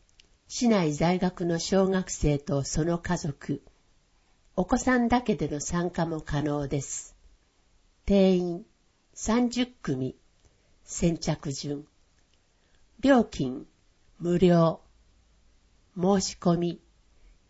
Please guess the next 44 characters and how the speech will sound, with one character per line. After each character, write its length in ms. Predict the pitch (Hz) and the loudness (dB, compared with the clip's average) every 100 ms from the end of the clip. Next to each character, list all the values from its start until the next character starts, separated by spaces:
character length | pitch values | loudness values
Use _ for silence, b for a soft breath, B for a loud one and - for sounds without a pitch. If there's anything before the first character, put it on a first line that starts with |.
| _ | _
キ 160 | - 254 | 2 4
ュ 180 | 262 | 6
ー 100 | 254 | 6
ア 40 | 240 | 4
ー 40 | |
ル 140 | 240 220 | 2 0
コ 220 | 233 214 | 4 4
ー 40 | |
ド 120 | 165 135 | 2 -4
か 160 | 135 | -4
ら。 180 | 123 - _ _ _ _ _ _ _ _ - | -6 -8 _ _ _ _ _ _ _ _ -2
こ 140 | 196 | 0
こ 140 | 202 | 0
に 200 | 196 196 | -2 -2
キ 260 | 180 - 247 | -4 -2 0
ュ 160 | 247 247 | 2 2
ー 60 | 240 | 2
ア 20 | |
ー 40 | |
ル 120 | 233 | 2
コ 200 | 233 233 | 2 4
ー 40 | 196 | 4
ド 140 | 139 | 2
が 160 | 131 131 | -4 -6
あ 80 | 123 | -6
り 120 | 135 | -8
ま 140 | 131 | -8
す。 340 | 131 - - - - _ _ - - _ _ _ _ _ - | -10 -12 -16 -20 -20 _ _ -20 -20 _ _ _ _ _ -14
締 260 | - 208 | -6 0
め 140 | 220 220 | 2 0
切 200 | - 196 | -2 -2
り、 260 | 196 - - _ _ _ _ _ 175 | -4 -6 -20 _ _ _ _ _ -4
十 240 | 185 262 | 0 2
二 160 | 254 247 | 2 2
月 400 | 247 247 - 220 | 0 0 -6 -6
五 340 | 214 - - | -6 -10 -6
日 280 | - 175 - - _ - | -2 -2 -4 -20 _ -6
金 340 | 202 196 196 | -4 -2 0
曜。 320 | 180 139 - _ _ _ _ _ _ _ _ _ _ _ - | 0 0 -4 _ _ _ _ _ _ _ _ _ _ _ 0
問 220 | 208 208 | 2 4
い 80 | 196 | 4
合 80 | |
わ 140 | 185 185 | 2 0
せ、 380 | - 175 165 | -2 -2 -2